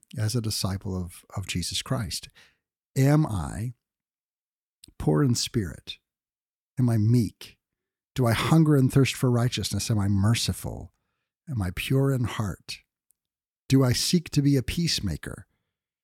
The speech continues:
These are the things that we should look at more than anything else to say, am I living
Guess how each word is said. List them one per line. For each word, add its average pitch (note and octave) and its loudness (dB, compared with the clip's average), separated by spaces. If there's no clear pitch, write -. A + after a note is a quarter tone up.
These C#3+ 6
are D3 4
the C3+ 2
things B2+ 2
that A2+ -4
we G#2+ -4
should G#2+ -6
look A2+ -4
at A2 -2
more C#3 0
than C3+ 2
anything C#3 0
else - -6
to B2 0
say, A#2+ 0
am C3+ 4
I C3 4
living C3+ 2